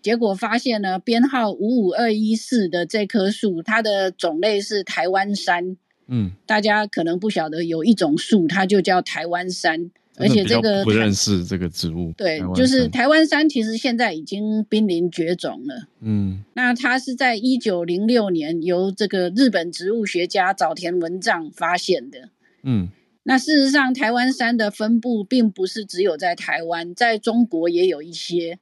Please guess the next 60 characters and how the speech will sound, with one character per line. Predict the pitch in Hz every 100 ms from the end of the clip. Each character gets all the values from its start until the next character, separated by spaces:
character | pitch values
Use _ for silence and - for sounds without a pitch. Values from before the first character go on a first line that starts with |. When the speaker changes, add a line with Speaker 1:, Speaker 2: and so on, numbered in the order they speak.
| _ -
Speaker 1:
但 | 247 240
是 | 254 240 226
因 | 240 254
为 | 247 214 190 196
早 | 170
田 | 175 196
文 | 190
藏 | 202 220 220
发 | 196
现 | 220 202 160
以 |
后， | 190
他 | 190
把 | 175
它 | 170 190
命 | 208 180
名 | 165 165
为 | 165
台 | - 165
湾 | 170 175 175
杉， | 185 170 180
所 | 170 175
以 |
它 | 160 185
就 | 180 180
叫 | - 170
做 | 170 160
台 | - 156
湾 | 165 165
杉 | 165 151 156
了。 | 147 156 _ -
那 | 226
这 | 233 285 262
棵 | 262 254
树 | 254 285 247 208 196
树 | 214 - 254
高 | 220 214 214
八 | 214 202 233
十 | 214
四 | 190 240
点 | 180 151 180
一 | 190
公 | 190 180 196
尺， | - 143 151
那 | 240
他 | 262 254
们 | 233
发 | 233 226
现 | 233 262 196
的 | 180 180
时 | 185
候， | 214 208 262 _ -
他 | 277
们 | 254 247
是 | 254 247
真 | 226 247 247
的 | 208 175
有 | 139 151 151
去 | - 226 185
量， | 165 131